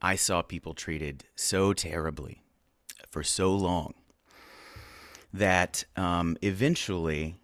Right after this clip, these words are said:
um, I was like, "I, I cannot go on this way. I have to do something else." And, um,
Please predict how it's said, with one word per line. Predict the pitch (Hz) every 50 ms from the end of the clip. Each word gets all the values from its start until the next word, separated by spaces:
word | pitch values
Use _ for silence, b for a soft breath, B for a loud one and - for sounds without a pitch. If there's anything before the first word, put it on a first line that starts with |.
| _ _ _ _ _ _ _ -
um, | - 82 80 80 80 78 78 78 78 78 - - _ _ _ _ _ _ _ _ _ _ _ _ _ _ _ _ _ _ - _ - - _ _ _ _ _ _ _ _ _ _ _ _ _ _ _ _ _ _ _ _ _ _ _ _ -
I | 104 104 101 98 98 95 95 - - -
was | 87 92 92 80 90
like, | 87 82 82 82 - - -
"I, | 90 90 90 90 90 87 87 85 - - _ _ _ _ _ _ _ -
I | 92 90
cannot | - - - - - 104 107 104 92 87 80 78 76 71 - _ _ _ _ _ _ _ _ _ _ _ -
go | 87 95 87 80
on | 78 80 78 76 76
this | 71 - - -
way. | 82 82 - - - _ _ _ _ - -
I | - 82
have | 80 82 85 - -
to | - -
do | 78 85 80
something | 76 - - 80 73 - - 73 76
else." | 78 76 73 71 - - - - B B B B B B B B B B B B -
And, | - 95 90 87 82 78 78 78 78 73 - _ _ _ _ -
um, | 87 82 80 78 76 76 76 73